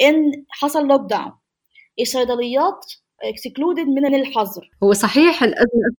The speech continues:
Speaker 2: أثرت على كتير شركات سلبًا، وفي منهم سكروا، وفي منهم عن جد they're struggling، مش عارفين كيف يدبروا أمورهم. بس فعليًا هلأ مثل ما بتقولي شفاء، صحيح زاد الطلب، ويمكن فرصة، ممكن نعتبرها فرصة. هي فعلًا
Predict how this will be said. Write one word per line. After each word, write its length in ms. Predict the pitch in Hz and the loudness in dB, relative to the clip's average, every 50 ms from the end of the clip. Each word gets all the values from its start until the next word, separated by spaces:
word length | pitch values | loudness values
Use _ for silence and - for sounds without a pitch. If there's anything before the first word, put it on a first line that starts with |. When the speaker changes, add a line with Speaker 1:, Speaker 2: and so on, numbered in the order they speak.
| - | 2
Speaker 2:
أثرت 140 | 240 233 240 | 2 2 2
على 100 | 208 180 | 2 -2
كتير 240 | - - - 277 302 | -2 0 2 2 4
شركات 520 | - - 226 196 196 196 208 196 185 190 - | 4 4 2 2 2 2 0 -2 -2 -2 0
سلبًا، 640 | - 208 214 214 175 180 175 180 180 185 185 - - | 2 2 2 2 2 0 -2 0 0 -2 -2 -4 -6
وفي 960 | - - 170 170 165 165 165 165 165 170 170 _ - - - _ _ - 240 | -6 -4 -4 -2 -2 -2 -4 -6 -6 -8 -10 _ -18 -20 -20 _ _ -2 0
منهم 240 | 233 254 240 214 185 | 2 4 4 4 2
سكروا، 520 | 180 - 196 196 196 - - 185 175 175 | 0 -2 -4 -6 -6 -6 -4 -2 -2 -2
وفي 160 | 170 170 - 185 | -2 -4 -4 -2
منهم 280 | 180 185 196 190 170 | -2 -2 -2 -2 -2
عن 120 | 160 170 170 | -2 -4 -2
جد 280 | 165 196 190 180 - - 185 - | -2 -2 -2 -4 -6 -12 -12 -10
they're 120 | 165 160 - - - | -8 -8 -10 -8 -6
struggling، 300 | 196 185 156 156 165 165 | -4 -4 -4 -4 -4 -4
مش 220 | 165 165 160 - | -4 -4 -4 -6
عارفين 340 | 170 170 - - 196 180 175 | -8 -8 -6 -4 -4 -4 -4
كيف 180 | 175 170 156 160 | -4 -8 -8 -8
يدبروا 380 | 151 180 170 165 - 156 135 | -6 -8 -8 -6 -6 -6 -6
أمورهم. 460 | 170 170 170 165 165 165 160 165 175 - _ _ _ | -4 -6 -6 -6 -8 -8 -10 -12 -14 -16 _ _ _
بس 320 | - 175 220 214 - - - | -4 -4 -4 -4 -4 -6 -4
فعليًا 380 | - 190 190 240 302 320 285 | -2 0 2 4 4 4 4
هلأ 280 | 226 214 220 254 254 208 | 2 2 2 2 2 2
مثل 220 | - 240 247 - | 0 0 -2 -2
ما 80 | 214 196 | -2 -2
بتقولي 360 | 190 - - 180 185 165 165 | -4 -4 -2 -2 -2 -2 -2
شفاء، 480 | 156 - - 180 - - 233 240 233 - | -4 -6 -8 -8 -6 -2 0 0 0 -2
صحيح 540 | - - 208 - - 247 262 269 262 - - | -4 -6 -8 -6 -4 -2 -2 -2 -2 -4 -8
زاد 240 | 175 185 202 202 196 | -4 -2 -2 0 0
الطلب، 520 | 185 196 - - 180 185 190 185 175 175 - _ _ _ _ | -2 -4 -6 -6 -4 -2 0 -2 -2 -4 -8 _ _ _ _
ويمكن 400 | - 185 202 240 240 247 226 214 | -2 0 2 2 2 2 2 0
فرصة، 440 | 214 - 294 254 233 - - 151 160 _ _ - | 0 0 -2 -2 -2 -4 -6 -8 -10 _ _ -4
ممكن 220 | 208 202 214 202 | -2 0 0 0
نعتبرها 380 | 190 180 190 214 233 233 220 220 | -2 -2 0 -2 0 0 0 -2
فرصة. 320 | - - - - - 175 | -2 -4 -6 -6 -6 -6
هي 80 | 180 180 | -6 -4
فعلًا 360 | - 233 226 214 202 185 | -2 -2 0 0 0 -2